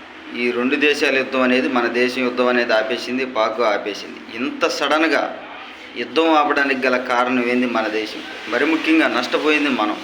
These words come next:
ముందుగా దాడి చేసింది వాళ్ళు, నష్టపోయింది మనం. అన్నిటికన్నా ముందు, ముందు యుద్ధం ఆపడం, ఆపింది కూడా మనమే.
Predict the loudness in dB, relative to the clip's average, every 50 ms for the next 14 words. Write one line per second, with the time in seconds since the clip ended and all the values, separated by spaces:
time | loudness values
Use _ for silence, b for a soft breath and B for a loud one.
0 | -10 -8 -4 -2 0 2 2 2 2 4 2 2 2 2 0 0 -2 -2 -2 -2
1 | -2 0 2 2 2 0 0 0 0 -2 -2 -4 -6 -8 -6 -4 -4 -2 -2 -2
2 | -2 -2 0 -2 -2 -4 -6 B B B B B B B B B -2 0 0 0
3 | 0 0 0 0 2 0 0 0 0 0 0 2 2 2 4 4 4 4 2 2
4 | 2 2 4 4 4 2 2 2 2 2 2 2 2 2 2 2 2 0 0 2
5 | 2 2 2 0 0 0 2 2 2 0 0